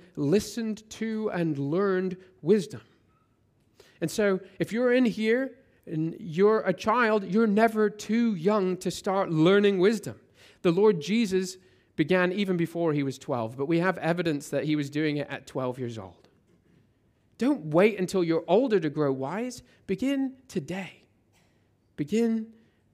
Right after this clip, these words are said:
walking in little steps of wisdom in following Jesus. Even Jesus needed to seek wisdom as a man in order to fulfill God's righteous requirements.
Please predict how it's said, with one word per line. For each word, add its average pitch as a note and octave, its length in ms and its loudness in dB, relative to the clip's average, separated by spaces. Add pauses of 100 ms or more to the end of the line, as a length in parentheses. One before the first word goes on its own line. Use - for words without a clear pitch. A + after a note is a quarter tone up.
(100)
walking D3+ 540 0 (320)
in D3 180 -4
little A#3+ 260 0
steps F#3+ 420 -12
of D3 140 -8
wisdom C#3 440 -8 (160)
in D3 100 -12
following B2+ 420 -10
Jesus. B2 520 -18 (840)
Even A#3 280 2
Jesus F#3+ 460 -2 (200)
needed G#3+ 360 2
to D#3+ 100 0
seek G#3+ 340 -6
wisdom F#3 460 0 (480)
as E3+ 140 -2
a D#3+ 60 4
man F#3 560 2 (340)
in F3+ 260 0
order G3+ 300 4
to F#3 140 -2
fulfill F#3+ 600 0
God's G3 400 -2
righteous F#3+ 520 -4
requirements. G#3 720 -6